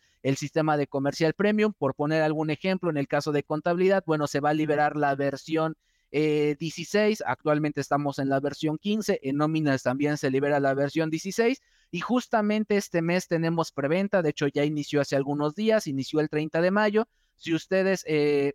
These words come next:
están interesados en actualizar sus sistemas a la última versión y cuentan con licenciamiento tradicional, pueden obtener un quince por ciento de descuento, o bien si hacen una compra en suite que aplica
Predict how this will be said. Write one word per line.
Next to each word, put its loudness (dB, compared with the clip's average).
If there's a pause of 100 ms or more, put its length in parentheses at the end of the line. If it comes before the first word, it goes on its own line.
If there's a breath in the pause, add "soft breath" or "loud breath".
(120)
están -2
interesados 0
en 0
actualizar 0
sus -4
sistemas -2
a 0
la 2
última 0
versión -2 (220)
y -2
cuentan 0
con 0
licenciamiento -2
tradicional, 0 (300)
pueden 2
obtener 0
un -2
quince -2
por 0
ciento 0
de 2
descuento, 0
o 0
bien 0 (160)
si -2
hacen 2
una 0
compra 0
en 0
suite 0
que 0
aplica -2